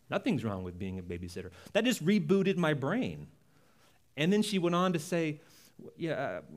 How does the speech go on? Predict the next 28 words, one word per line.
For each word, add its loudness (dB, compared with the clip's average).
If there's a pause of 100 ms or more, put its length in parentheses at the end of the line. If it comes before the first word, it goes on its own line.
(100)
y-, -8
well, -2
look, -2
isn't 2
it -2
worth -6
it -4
for -4
parents -8
to -8
be -2
able -2
to -8
come -4
in -4
here -4
and, -6 (380)
and, -4
and, -8
and -12
worship -4
and -8
hear -4
the -4
message -6
without -10
distraction -10
because -8